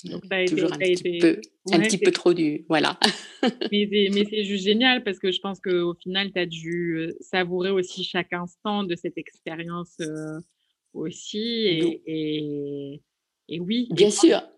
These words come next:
Speaker 2: prendre les choses comme elles venaient.
Speaker 1: Exactement, je prenais les choses, euh, les choses comme elles venaient. La vie, euh,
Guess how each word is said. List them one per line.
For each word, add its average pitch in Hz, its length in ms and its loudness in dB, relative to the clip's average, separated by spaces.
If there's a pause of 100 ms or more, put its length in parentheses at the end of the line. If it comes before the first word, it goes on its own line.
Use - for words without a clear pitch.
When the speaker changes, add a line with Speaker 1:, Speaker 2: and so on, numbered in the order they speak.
(140)
Speaker 2:
prendre 170 140 -10
les 156 60 -10
choses 165 180 -10
comme 156 160 -6
elles 151 140 -6
venaient. 165 380 -6 (600)
Speaker 1:
Exactement, 196 600 2
je - 80 -16
prenais 165 200 -4
les 160 120 2
choses, 160 280 -6
euh, 151 180 -2
les 160 140 -4
choses - 260 -10
comme 156 180 2
elles 151 100 2
venaient. 135 260 4
La 165 120 6
vie, 139 340 -2
euh, 127 200 -6